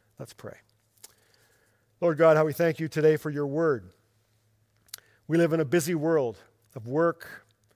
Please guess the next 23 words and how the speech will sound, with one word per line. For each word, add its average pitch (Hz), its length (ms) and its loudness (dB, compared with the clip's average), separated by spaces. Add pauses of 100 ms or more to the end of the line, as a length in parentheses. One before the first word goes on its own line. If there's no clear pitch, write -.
(200)
hurry, 160 540 -2 (640)
and 123 160 -14
stress. - 840 -8 (1040)
And 135 320 -10 (180)
many 180 240 2
of 143 100 -2
us 143 320 -2
need 147 220 -6
to 143 100 -12
confess 143 480 -2
that 139 100 -8
we 139 100 -4
have 131 100 -4
often 139 320 -4
forgotten 123 800 -6 (680)
to 123 100 -16
Sabbath. - 560 -10 (800)
Thank 175 260 4
you 196 140 -2
for 175 160 -4
your 160 200 -4
great 143 420 -2
gift 139 580 -4